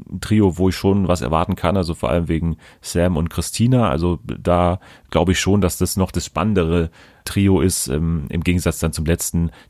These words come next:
Also da erwarte ich mir wirklich gar nichts. Von Jamila Rowe,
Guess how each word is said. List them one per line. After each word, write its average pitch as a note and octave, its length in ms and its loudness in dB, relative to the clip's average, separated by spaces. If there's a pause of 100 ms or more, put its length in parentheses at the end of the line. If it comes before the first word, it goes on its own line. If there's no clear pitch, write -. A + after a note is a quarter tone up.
(120)
Also - 180 -6
da - 120 -4
erwarte D#2+ 280 -2
ich F2 60 0
mir D#2+ 100 0
wirklich D#2 180 -2
gar D#2 140 0
nichts. E2+ 160 0
Von D#2+ 160 -4
Jamila F#2 380 4
Rowe, G2 600 4